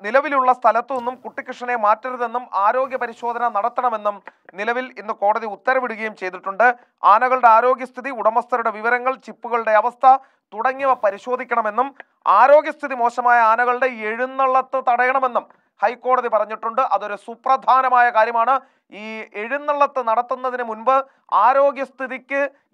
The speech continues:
യാതൊരു കുഴപ്പവുമില്ല എന്ന് ഉറപ്പിക്കണം എന്ന് കോടതി ഇപ്പോൾ ഈ ഉത്തരവിലൂടെ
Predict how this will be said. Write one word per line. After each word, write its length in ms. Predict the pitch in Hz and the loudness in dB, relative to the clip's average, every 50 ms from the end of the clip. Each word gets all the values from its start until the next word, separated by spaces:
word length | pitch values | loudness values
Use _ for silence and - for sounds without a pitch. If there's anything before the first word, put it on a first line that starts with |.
| 135 175 | 0 2
യാതൊരു 460 | 190 202 226 254 285 285 285 285 285 254 | 4 4 6 4 4 4 2 0 0 -2
കുഴപ്പവുമില്ല 640 | 240 233 247 240 240 262 269 262 254 247 240 240 240 240 240 240 | 0 0 -2 0 0 -2 -2 -2 -2 -4 4 6 6 6 6 2
എന്ന് 120 | 240 233 220 | -2 -6 -2
ഉറപ്പിക്കണം 520 | 240 254 247 269 277 - 247 233 185 - - _ _ _ _ - 185 214 | -2 -2 -2 -4 -6 -4 -2 -2 -2 -4 -6 _ _ _ _ -10 -10 -10
എന്ന് 160 | 226 247 269 254 254 226 | -6 -4 -4 -4 -4 -4
കോടതി 340 | 226 233 240 247 226 240 226 220 214 _ _ _ _ 208 208 | -2 -2 -2 -2 -4 -6 -8 -10 -14 _ _ _ _ -20 -14
ഇപ്പോൾ 220 | 202 240 240 240 240 240 233 | -8 -2 -2 -2 -2 -2 -6
ഈ 0 | 226 226 | -10 -10
ഉത്തരവിലൂടെ 480 | 226 226 240 247 233 240 233 226 220 | -6 -2 -2 -2 0 -2 0 0 0